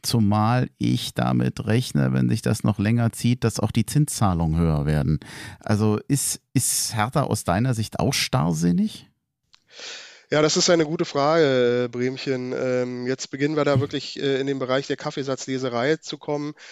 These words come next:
Speaker 2: Entscheidende Frage, und da, die wird dann eben erst rückblickend zu bewerten sein, kann Hertha B S C jetzt noch Beweismittel beibringen,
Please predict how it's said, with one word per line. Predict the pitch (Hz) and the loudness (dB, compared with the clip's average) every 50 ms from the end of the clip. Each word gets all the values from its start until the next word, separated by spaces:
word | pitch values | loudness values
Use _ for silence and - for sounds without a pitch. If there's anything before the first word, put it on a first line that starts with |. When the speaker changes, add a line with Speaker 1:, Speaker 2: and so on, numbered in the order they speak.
| - - - - | -20 -20 -8 -4
Speaker 2:
Entscheidende | 147 143 135 - - 127 127 156 175 190 180 156 | -2 -2 -2 0 0 2 4 4 4 4 0 -2
Frage, | - - 143 143 156 165 170 165 160 156 156 - | 0 0 2 4 4 4 4 6 6 6 4 4
und | 143 143 135 - _ _ | 2 -2 -6 -8 _ _
da, | - 147 | 2 2
die | 143 139 151 143 | 2 2 0 -2
wird | 156 160 - | 0 2 2
dann | 156 143 | 2 2
eben | 143 156 147 143 | 2 2 2 2
erst | 147 147 135 - - | 2 0 0 0 -2
rückblickend | 170 - - - - 127 127 123 - 127 117 | -4 -4 -4 -4 -4 -2 -2 -2 -4 -8 -8
zu | - - 127 | -8 -8 -6
bewerten | 127 127 123 127 127 - - 143 | -4 -4 0 0 0 0 0 0
sein, | 143 143 143 151 156 - - - - _ | 0 2 2 2 0 -4 -12 -20 -20 _
kann | - - 147 147 180 196 | -2 0 2 2 2 2
Hertha | 156 143 143 151 - 165 151 | 2 2 2 2 2 2 2
B | 143 143 143 | 2 2 0
S | 143 - - | 0 -2 -2
C | - 151 147 | 0 2 2
jetzt | 143 139 - - - | 2 2 0 -2 -4
noch | 135 127 - | -4 -4 -4
Beweismittel | - 127 117 123 123 143 165 165 - 170 160 156 - 160 143 | -6 -4 0 2 2 4 2 2 0 -4 -4 -2 -2 -2 0
beibringen, | 131 127 127 139 165 160 156 147 156 160 156 156 | 2 2 2 2 2 2 2 0 0 0 0 -2